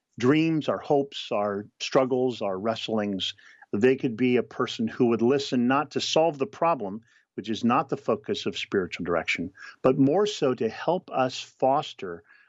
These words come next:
our continuing deepening of our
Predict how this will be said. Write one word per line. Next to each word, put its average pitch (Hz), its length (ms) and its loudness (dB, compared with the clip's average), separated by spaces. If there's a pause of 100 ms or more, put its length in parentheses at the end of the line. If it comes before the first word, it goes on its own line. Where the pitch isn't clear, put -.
our 107 160 0
continuing 151 1000 0 (200)
deepening 98 720 2 (360)
of 113 200 4
our 110 420 0